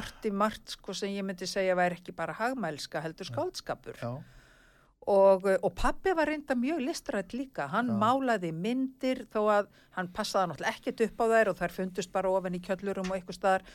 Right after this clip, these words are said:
Speaker 1: eftir hann var dáinn, en hann málaði mjög fallega myndir.
Speaker 2: Já.
Speaker 1: Og ég heyrði hann meira að segja einu sinni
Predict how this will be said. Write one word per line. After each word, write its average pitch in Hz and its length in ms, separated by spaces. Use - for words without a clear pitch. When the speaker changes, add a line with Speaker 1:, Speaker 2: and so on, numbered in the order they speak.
Speaker 1:
eftir 196 240
hann 196 80
var 185 160
dáinn, 208 480
en 233 80
hann 214 160
málaði 214 480
mjög 294 160
fallega 180 320
myndir. 160 420
Speaker 2:
Já. 139 160
Speaker 1:
Og 202 80
ég 240 160
heyrði 285 240
hann 220 80
meira 208 160
að 180 80
segja 196 160
einu 180 80
sinni 175 180